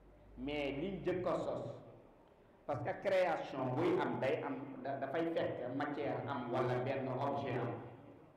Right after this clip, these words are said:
Ñu jël, Yàlla jël ko créé si. Loolu xam-xam boobu may na ko nit. Nga jël ay,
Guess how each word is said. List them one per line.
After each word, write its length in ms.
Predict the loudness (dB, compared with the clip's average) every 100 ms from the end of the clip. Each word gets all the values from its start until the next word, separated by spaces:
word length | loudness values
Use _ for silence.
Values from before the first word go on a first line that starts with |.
| -20 -20 -20 -8
Ñu 180 | 0 4
jël, 220 | 4 4 2
Yàlla 380 | 4 4 4 0
jël 240 | 0 -2
ko 100 | -2 -6
créé 380 | -6 -6 -4 -4
si. 160 | -4 -8 -12 -18 -6
Loolu 720 | 0 2 4 4 2 0 -2
xam-xam 360 | -4 -4 -4 -4
boobu 240 | -4 -4
may 260 | -2 -2 -4
na 80 |
ko 160 | -6 -6
nit. 240 | -6 -8 -10 -16 -20 -20 -20 -20 -20 -20 -16
Nga 160 | -8 -6
jël 280 | -2 -2 -2 -6 -14 -18 -20 -20 -20 -20 -20
ay, 420 | -10 -6 -6 -8